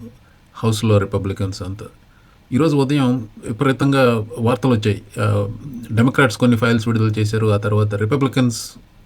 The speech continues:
ఆ, కూడా కొన్ని ఫైల్స్ విడుదల చేశారు. They are looking terrible for Trump. ఈ వీడియోలో చాలా షార్ట్ అప్‌డేట్ ఉంటుంది.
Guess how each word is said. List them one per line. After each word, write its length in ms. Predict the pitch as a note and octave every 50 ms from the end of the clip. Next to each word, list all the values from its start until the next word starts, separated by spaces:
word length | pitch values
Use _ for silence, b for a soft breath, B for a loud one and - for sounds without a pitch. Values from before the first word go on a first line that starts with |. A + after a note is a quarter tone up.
| - B2
ఆ, 40 | A#2
కూడా 300 | A2 G#2+ - B2+ A#2+ A2+
కొన్ని 260 | A2 G#2 A#2 G#2+ G#2
ఫైల్స్ 300 | G#2 G2+ G2+ G#2 G#2 G#2
విడుదల 240 | G#2+ G#2 G2+ G2+ G2+ G2+ G2+
చేశారు. 320 | G2 G2+ G#2 G#2 - C#3+ - b b b b b b b b b b b - G2+
They 220 | G2 A2+ A#2+ A#2+ A#2+
are 160 | A2+ G#2+ A2
looking 520 | A#2 B2 C#3 E3 D#3+ - - C3 G#2+ G#2 G#2 G#2 - - - - -
terrible 400 | C#3+ C3+ B2+ C3+ B2 A2+ A#2 A#2
for 220 | A2 G#2+ - G#2+
Trump. 320 | G2 G2+ - - - - - - - b b b b b b b
ఈ 60 | B2+ B2
వీడియోలో 440 | B2 D3+ F3 G3 F#3 E3 D3 C3+ C3+
చాలా 380 | B2 G#2+ - B2 C3+ D3+ D3+
షార్ట్ 360 | C#3 - - A#2+ A#2+ D3+ D3+ D#3+
అప్‌డేట్ 300 | C#3 C3 C#3 C#3 B2 -
ఉంటుంది. 540 | B2 A#2 G#2+ A2 A2+ B2 D3+ D#3+ - -